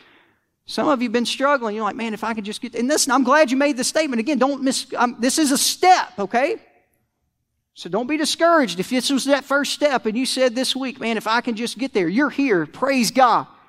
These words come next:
But I need you to understand there's a, there, there's a little bit more you have to go. You have to take it a little bit further to find the peace that you're looking for in your life.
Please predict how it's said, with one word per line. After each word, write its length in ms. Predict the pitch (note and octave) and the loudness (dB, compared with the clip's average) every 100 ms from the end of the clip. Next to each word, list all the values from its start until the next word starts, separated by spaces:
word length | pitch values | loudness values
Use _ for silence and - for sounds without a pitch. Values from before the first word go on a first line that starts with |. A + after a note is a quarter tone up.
| _ _ _ _ _ - | _ _ _ _ _ -8
But 120 | G3 | -4
I 60 | A3+ | 0
need 220 | D4 A#3 | 0 0
you 80 | B3 | 0
to 80 | |
understand 580 | C4 C#4 A#3 - C#4 B3 | 2 2 0 0 0 2
there's 160 | A#3+ A#3+ | 2 2
a, 100 | G#3+ | 0
there, 200 | G#3+ A#3 | 2 2
there's 240 | A#3 A3 | 2 2
a 80 | A3+ | 2
little 260 | A3+ D4 D4 | 2 2 2
bit 200 | C4+ A#3+ | 2 2
more 260 | C4 C#4 | 4 4
you 140 | B3+ A#3+ | 4 2
have 240 | B3+ A3+ | 0 0
to 80 | A3 | -6
go. 240 | F#3 B3+ | -2 0
You 160 | G3+ B3+ | 2 2
have 140 | B3 | 0
to 80 | A#3+ | -2
take 260 | G3+ C4 B3+ | -2 -2 -2
it 100 | A#3 | -4
a 40 | |
little 240 | A#3 C4 B3 | -2 -2 0
bit 200 | A#3 - | 0 0
further 420 | B3 C4 B3 A3 | 0 2 0 -2
to 80 | G3+ | -2
find 320 | A#3 A#3+ A3+ | 0 0 -2
the 40 | |
peace 320 | G#3 B3+ A#3+ | -2 -2 -2
that 160 | - - | -4 -4
you're 80 | G#3+ | -4
looking 240 | B3 B3 | -2 -4
for 240 | G3+ G#3+ G#3+ | 0 2 2
in 80 | |
your 120 | G#3+ G3+ | 0 0
life. 360 | A3 G#3 E3+ | 2 2 0